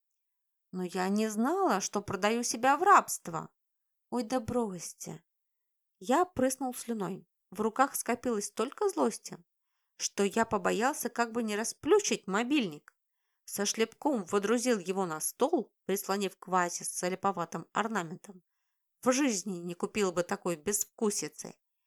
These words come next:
И решил хоть чем-то занять рот, пока из него не повылетало ещё чего лишнего. Я схватил пакет с китайской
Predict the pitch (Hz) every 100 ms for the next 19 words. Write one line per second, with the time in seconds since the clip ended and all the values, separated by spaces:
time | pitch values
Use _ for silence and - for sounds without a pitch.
0 | _ _ _ - 269 202 208 - 285 339
1 | 330 _ _ _ _ _ _ - 240 -
2 | - - 233 226 208 196 180 165 180 -
3 | _ _ 175 170 - - _ _ _ -
4 | 190 214 - 202 208 208 285 254 - 214
5 | 190 180 175 262 262 185 180 - 196 190
6 | 180 185 170 - 151 - - _ _ _
7 | _ _ 175 170 349 339 - 233 285 262
8 | - 220 269 247 - 208 214 208 - 185